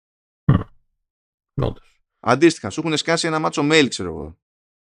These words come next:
Speaker 2: Και αντί να πηγαίνεις και να κάνεις την πρώτη διαλογή εσύ μόνος, λες, "Ε, κάνε μου μια περίληψη των mail που έχω χάσει".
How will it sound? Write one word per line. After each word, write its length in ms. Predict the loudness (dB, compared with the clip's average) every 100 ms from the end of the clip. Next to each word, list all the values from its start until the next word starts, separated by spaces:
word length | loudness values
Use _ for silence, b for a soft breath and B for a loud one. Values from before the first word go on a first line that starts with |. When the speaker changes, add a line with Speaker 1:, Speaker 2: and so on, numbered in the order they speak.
| _
Speaker 2:
Και 100 | -6
αντί 280 | -2 0 0
να 180 | 0 0
πηγαίνεις 280 | 0 0
και 60 | 2
να 120 | 0
κάνεις 320 | 2 2 0
την 460 | -2 -4 -2 -4 -2
πρώτη 220 | -2 0
διαλογή 500 | 2 2 2 -2 -4
εσύ 300 | -4 -4 -2
μόνος, 320 | 0 0 -2
λες, 220 | -2 -4 -4
"Ε, 400 | 0 2 2 -2 _ _ -20 _ _ _ -2
κάνε 180 | 0 0
μου 120 | 0
μια 160 | 0
περίληψη 520 | 2 2 2 0 -4 -4
των 220 | 0 2
mail 120 | 2
που 60 | 2
έχω 120 | 2
χάσει". 300 | 4 2 0